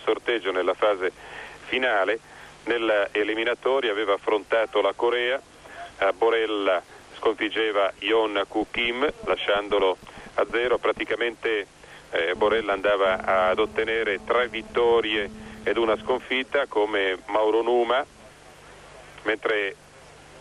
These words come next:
Andrea Cipressa riportava due vittorie e una sconfitta, Federico Cervi una vittoria e una sconfitta e, eh, Stefano Cerioni una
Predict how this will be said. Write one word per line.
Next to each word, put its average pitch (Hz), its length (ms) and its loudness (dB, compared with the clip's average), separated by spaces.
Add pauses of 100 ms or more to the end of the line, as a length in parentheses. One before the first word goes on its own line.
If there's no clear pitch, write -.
(140)
Andrea 113 360 0
Cipressa 110 720 0
riportava 98 800 2 (440)
due 135 260 2
vittorie 113 400 0
e - 20 2
una 110 140 0
sconfitta, - 720 -2 (280)
Federico 107 400 0
Cervi 98 560 -2
una 101 200 2
vittoria 101 300 -2
e - 20 -2
una 104 140 0
sconfitta 123 720 -4 (1200)
e, - 260 0
eh, 82 480 0 (160)
Stefano 107 400 0
Cerioni 82 600 -2 (800)
una 104 280 2